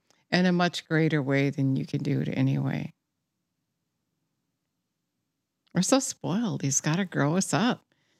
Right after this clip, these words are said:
to that place where it's not all about us. It's not me, myself, and I, but it's this person, that person, Jesus,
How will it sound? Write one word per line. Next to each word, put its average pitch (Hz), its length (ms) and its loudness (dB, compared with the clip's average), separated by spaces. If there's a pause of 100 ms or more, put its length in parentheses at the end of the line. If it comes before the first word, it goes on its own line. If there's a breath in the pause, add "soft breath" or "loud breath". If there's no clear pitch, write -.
(200)
to 160 100 0
that 160 240 2
place 202 540 0
where 139 200 2
it's - 280 -2
not 151 380 4
all 135 260 -2
about 143 400 -2
us. 208 340 0
It's - 220 -6
not - 260 0
me, 151 140 4
myself, 160 560 0
and 147 100 -4
I, 247 380 -2 (680 loud breath)
but 139 80 0
it's 143 140 -2
this 165 240 -2
person, 185 380 2
that 143 200 2
person, 170 600 0
Jesus, 170 840 -2